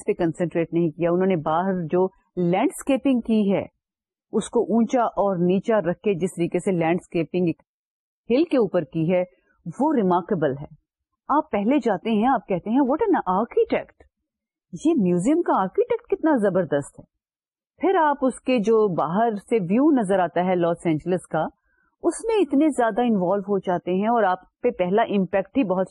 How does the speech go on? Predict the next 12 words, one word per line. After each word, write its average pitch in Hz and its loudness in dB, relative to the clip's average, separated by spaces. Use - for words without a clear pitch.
شاندار 147 0
پڑتا - -12
ہے۔ 143 -20
تو 202 0
designing 196 0
and - 0
architect 220 -2
of 196 -2
the 156 -4
building 220 2
is 226 0
important۔ 147 -6